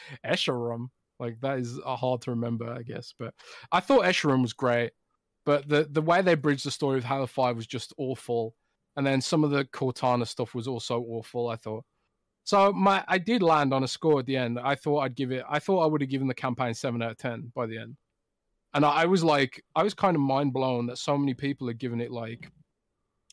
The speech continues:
nine out of ten or ten out of ten. 'Cause for me, it was not a nine out of ten or ten out of ten experience.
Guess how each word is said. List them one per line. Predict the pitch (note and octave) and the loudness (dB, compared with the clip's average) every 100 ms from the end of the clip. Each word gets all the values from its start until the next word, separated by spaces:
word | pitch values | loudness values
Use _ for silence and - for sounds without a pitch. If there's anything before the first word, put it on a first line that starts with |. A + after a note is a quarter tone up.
| _ | _
nine | C3+ C#3 | 0 2
out | D3 B2+ | 4 2
of | |
ten | - C3+ B2+ | -2 -4 -4
or | A2+ | -4
ten | C#3+ D3+ | -4 -2
out | B2 | -4
of | |
ten. | - A2+ A#2 - - - | -6 -10 -12 -18 -16 -12
'Cause | C3+ | -2
for | D#3 | 2
me, | E3 A3+ | 4 4
it | C#3+ | 2
was | C#3 | 0
not | C#3 D3+ C#3 | 2 4 4
a | |
nine | C3+ C3 | 2 0
out | B2+ | -2
of | A#2+ | -4
ten | C3 | -4
or | B2 | -4
ten | A2 C3 B2+ | -4 -2 -2
out | |
of | A#2 | -4
ten | B2 A2+ | -6 -6
experience. | - B2 A#2 B2 | -8 -10 -12 -14